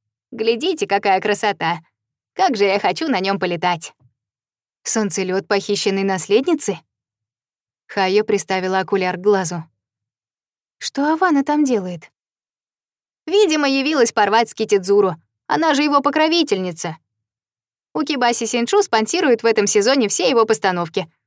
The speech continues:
Но если невезение Китидзуру перекинется на компанию, это будет катастрофа».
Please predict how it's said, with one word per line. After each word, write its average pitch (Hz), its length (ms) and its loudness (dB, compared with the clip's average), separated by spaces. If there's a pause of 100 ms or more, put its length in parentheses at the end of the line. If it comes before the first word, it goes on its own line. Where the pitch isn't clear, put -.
(120)
Но 262 180 2
если 320 320 0
невезение 233 600 2
Китидзуру 214 560 0
перекинется 214 640 0
на 196 120 -2
компанию, 240 540 2 (180)
это 302 240 0
будет 254 300 -2
катастрофа». 226 720 0